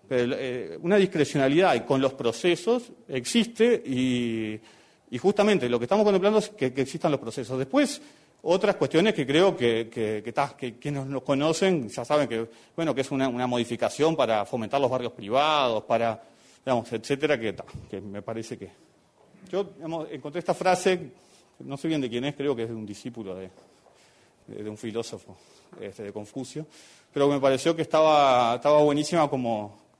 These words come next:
este, como para terminar, que es la, la, la rigidez excesiva, que creo que un poco pecó de eso la ley, sin, este, mala intención, ¿no?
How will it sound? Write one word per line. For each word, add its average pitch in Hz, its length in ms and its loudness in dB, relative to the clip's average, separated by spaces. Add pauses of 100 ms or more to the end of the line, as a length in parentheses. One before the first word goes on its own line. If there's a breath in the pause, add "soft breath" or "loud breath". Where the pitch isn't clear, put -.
este, 110 460 -6 (340 soft breath)
como 120 200 -2
para 113 180 2
terminar, 110 440 -6
que 143 100 -6
es 143 80 -4
la, 160 140 -2
la, 127 140 -4
la 127 100 -2
rigidez 147 440 -4
excesiva, 139 800 -2
que 113 140 -12
creo 151 360 2
que 123 100 -4
un 123 200 -6
poco 156 280 0
pecó 139 300 0
de 131 140 4
eso 123 180 -4
la 110 100 -4
ley, 143 220 2 (300 loud breath)
sin, 202 300 2
este, 107 760 -4
mala 127 180 0
intención, 117 560 0
¿no? 143 200 -8